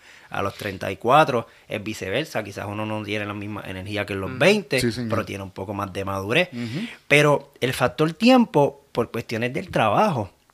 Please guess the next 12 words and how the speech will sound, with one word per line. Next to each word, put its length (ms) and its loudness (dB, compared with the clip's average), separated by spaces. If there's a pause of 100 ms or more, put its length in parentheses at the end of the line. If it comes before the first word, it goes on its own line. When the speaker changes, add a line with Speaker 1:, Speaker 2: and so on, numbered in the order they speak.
(160)
Speaker 1:
porque 540 -2
yo 180 -4
siempre 520 2
decía 480 0
que 140 -4
cuando 320 -6
yo 380 -8 (180)
fuera 260 -4
a 40 -4
tener 400 -4 (160)
un 220 -2
hijo, 380 0